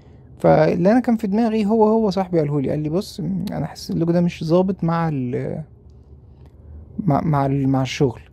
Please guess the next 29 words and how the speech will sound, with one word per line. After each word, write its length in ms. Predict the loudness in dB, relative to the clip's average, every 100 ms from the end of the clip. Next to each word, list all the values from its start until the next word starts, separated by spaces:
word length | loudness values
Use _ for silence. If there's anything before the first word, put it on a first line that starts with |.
| -20 -20 -20 -20 -20 -20 -2
فأنا 180 | 0 2
دلوقتي 500 | 4 2 2 2 4
هبدأ 420 | 4 2 0 0
إن 140 | 0
أنا 280 | 2 0 -2
أسكتش 360 | -4 -4 -6 -4
تاني 180 | -2 0
من 60 |
أول 200 | 0 0
وجديد 320 | 0 0 -4
في 120 | -2 0
لوجو، 260 | 0 -2 -10 -2
وهغير 500 | 0 4 4 4 4
بقى 140 | 0
كل 180 | 0 -2
البرزنتيشن 840 | -4 -4 -4 -4 -4 -2 -2 -2
على، 220 | -4 -2
على 300 | -2 -2 -2
أساسه. 320 | -2 -2 -4 -10 -20 -20 -20 -20 -20 -20 -20 -6
فأنت 480 | 0 2 2 2 4
قدامك، 480 | 2 4 2 2 0
هيبقى 260 | 0 2
قدامك 360 | 2 2 0 0
اللوجو 260 | -2 0 2
اللي 100 | 0
معمول 280 | 0 0 -2
الأول، 440 | 0 0 0 -2
وبعد 420 | -2 0 0 -2
شوية 480 | -2 0 0 0